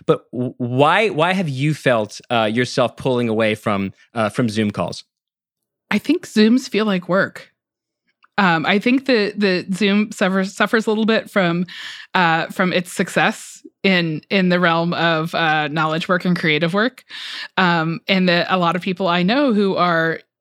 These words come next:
Speaker 2: either, you know, working on the internet in some capacity or who are, um, in a sort of meeting heavy industry, law, finance, <laughs> um, just spend a lot of day looking at people on their computer already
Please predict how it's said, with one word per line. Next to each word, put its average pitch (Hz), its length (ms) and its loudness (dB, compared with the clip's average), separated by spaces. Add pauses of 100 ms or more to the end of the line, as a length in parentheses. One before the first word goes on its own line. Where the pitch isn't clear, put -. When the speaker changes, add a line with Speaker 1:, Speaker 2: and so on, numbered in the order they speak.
(140)
Speaker 2:
either, 175 320 0
you 165 180 -4
know, 135 120 -4
working 175 400 0
on 165 400 0 (340)
the 180 140 2
internet 190 340 2
in 180 60 -2
some 185 180 2
capacity 165 580 0
or 170 160 0
who 175 260 0
are, 156 340 0 (520)
um, 165 340 2
in 185 180 2
a - 100 -4
sort 175 240 0
of 165 100 2
meeting 180 320 2
heavy 160 560 0 (140)
industry, 269 640 2
law, 156 300 0
finance, 151 520 -4 (220)
<laughs> - 220 -10
um, 208 440 2 (680)
just 254 320 0 (100)
spend 254 300 2
a 294 40 0
lot 226 200 2
of 220 80 -4
day 202 160 2
looking 190 260 0
at 175 80 0
people 185 240 0
on 170 140 2
their 170 120 0
computer 160 520 0
already 151 520 -2